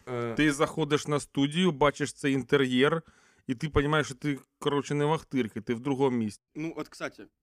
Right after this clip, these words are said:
Speaker 3: Харків, елементарно, сьомий склад, ребята просто взяли контейнери і з цього зробили офігенніше місце.
Speaker 1: Було би желання.
Speaker 3: Було би желання, я со-, тут соглашусь, то есть повністю. Вот. Я, кстати, замітив ще таку довольно обідну, я считаю, вещь, яку,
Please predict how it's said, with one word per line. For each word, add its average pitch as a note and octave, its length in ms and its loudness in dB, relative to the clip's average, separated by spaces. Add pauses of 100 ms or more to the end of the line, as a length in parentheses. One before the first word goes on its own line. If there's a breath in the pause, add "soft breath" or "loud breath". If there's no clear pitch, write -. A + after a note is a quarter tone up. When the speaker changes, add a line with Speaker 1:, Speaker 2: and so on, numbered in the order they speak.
Speaker 3:
Харків, - 500 -10
елементарно, B2 560 -10
сьомий D#3 320 -10
склад, A#2+ 380 -8
ребята A2+ 320 -8
просто D3 340 -12
взяли B2 240 -10
контейнери C#3+ 600 -10 (200 soft breath)
і B2+ 60 -10
з - 40 -12
цього B2+ 240 -10
зробили C3 420 -8
офігенніше B2+ 800 -8
місце. B2+ 400 -10 (100)
Speaker 1:
Було C3 280 -4
би B2+ 120 -6
желання. A2 440 -8
Speaker 3:
Було E3 300 -8
би E3 100 -10
желання, C#3+ 400 -10
я A2+ 100 -16
со-, C3+ 160 -16
тут D3 160 -14
соглашусь, C#3+ 440 -14
то - 100 -16
есть - 120 -20
повністю. A#2 360 -14
Вот. B2 180 -12 (240 soft breath)
Я, - 60 -10
кстати, E3+ 180 -10
замітив D#3 280 -12
ще - 80 -18
таку D3+ 180 -14
довольно C#3 520 -8
обідну, C3 500 -8
я A#2 60 -10
считаю, B2 420 -10
вещь, G3+ 300 -10
яку, C#3+ 280 -8